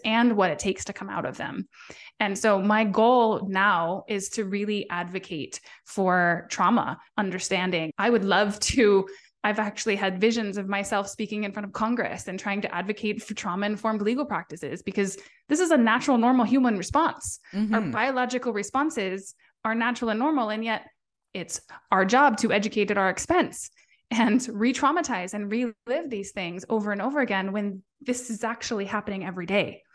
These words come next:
Speaker 1: And I would really love to help people feel less alone in their stories. And the amount of people who have come to me and said, "Oh my God, I thought I was the only one who was that stupid."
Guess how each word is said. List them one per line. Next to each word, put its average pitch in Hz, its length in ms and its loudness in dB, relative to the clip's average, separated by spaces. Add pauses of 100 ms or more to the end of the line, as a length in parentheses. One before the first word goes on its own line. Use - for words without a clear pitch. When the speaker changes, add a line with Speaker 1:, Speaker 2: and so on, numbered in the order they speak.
(400)
Speaker 1:
And 208 460 2 (100)
I 214 140 0
would 196 420 0
really 240 300 0
love 208 260 -4
to 226 80 -8
help 214 200 -6
people 202 240 -8
feel 175 380 -6 (200)
less 202 280 2
alone 190 280 0
in 185 100 -6
their 175 140 -8
stories. 175 520 -8
And 208 120 -2
the 208 60 0
amount 214 220 2
of 226 60 -2
people 226 220 0
who 196 60 -2
have 196 140 -2
come 240 260 4
to 226 100 -2
me 190 160 -2
and 180 140 -6
said, 214 340 0 (460)
"Oh 226 80 0
my 220 120 0
God, 208 440 2
I 208 140 -2
thought 233 180 -2
I 190 80 0
was 202 120 -4
the 202 120 -8
only 196 200 -8
one 185 160 -6
who 185 80 -6
was 180 100 -8
that - 180 -8
stupid." 175 480 -4